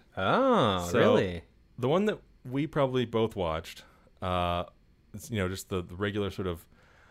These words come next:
Speaker 2: uh, American cut. There's another preview cut that is sometimes referred to as the British cut,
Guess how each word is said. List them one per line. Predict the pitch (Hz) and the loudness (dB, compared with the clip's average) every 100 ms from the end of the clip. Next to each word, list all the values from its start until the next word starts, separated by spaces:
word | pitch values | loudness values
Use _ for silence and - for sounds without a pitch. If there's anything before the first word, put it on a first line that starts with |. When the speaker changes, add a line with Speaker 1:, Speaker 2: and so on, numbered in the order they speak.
| - - - | -20 -12 -4
Speaker 2:
uh, | 92 | -4
American | - 95 104 101 98 | -2 0 2 0 -2
cut. | 92 95 | -4 -2
There's | 92 | -2
another | 110 135 107 - - | -2 -2 -4 -8 -20
preview | - 139 185 143 82 | -10 -6 -4 -4 -6
cut | - 73 71 - _ _ _ _ _ _ - | -4 -6 -6 -12 _ _ _ _ _ _ -8
that | 95 | -6
is | 95 | -4
sometimes | 123 120 120 110 | -6 -4 -2 -2
referred | 98 98 101 | -6 -4 -4
to | 101 | -2
as | 90 | -6
the | 82 | -4
British | 101 123 95 | -2 0 0
cut, | - 76 71 | -4 -8 -8